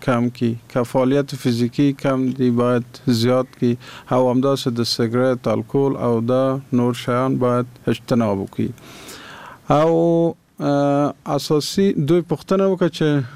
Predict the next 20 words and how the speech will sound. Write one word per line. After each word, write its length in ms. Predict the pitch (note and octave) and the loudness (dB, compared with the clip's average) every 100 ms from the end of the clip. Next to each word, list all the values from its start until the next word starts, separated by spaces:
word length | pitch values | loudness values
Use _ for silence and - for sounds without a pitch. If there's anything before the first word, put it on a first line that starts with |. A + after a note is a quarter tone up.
| C#3+ | -2
د 240 | B2+ A#2+ | -2 2
یو 220 | D3 D#3+ | 2 2
شخص 420 | D#3+ - D3+ - D3+ | 0 -2 -2 -2 0
نه 200 | C3+ A#2+ - - - | 0 -2 -10 -16 -4
بل 220 | B2+ D#3 | 0 0
شخص 500 | D3 - D3+ C#3 - | -2 -2 -2 -2 -2
نه 80 | B2+ | 0
دا 300 | B2 D3 D3+ | 2 2 0
سرایت 560 | - - C3 C3 D3 D#3 - | -2 -2 0 2 2 0 -2
کوي 300 | D3 D3+ E3 | 0 2 2
او 120 | C3 | 0
که 140 | A#2 B2+ | 0 0
نه. 200 | A#2+ A#2+ - - - - | 0 -2 -8 -20 -8 -2
البته، 400 | C#3+ F3 F3 F3+ | 2 2 2 2
اه، 720 | F3 E3 C#3 D3 C3+ B2 B2 | 2 -2 -6 -6 -2 0 0
جنیټیکي 640 | A#2+ C3+ C3 C3 B2+ E3+ | 0 2 2 0 -2 0
فاکتورونه 680 | D#3+ D3 B2+ - C#3 D#3 D#3 | 0 0 -2 0 0 2 0
چې 120 | C#3+ C#3 | 0 0
ما 260 | C3 C#3+ | 2 2
مخکې 440 | C#3+ E3 - C3 | 2 0 -2 -4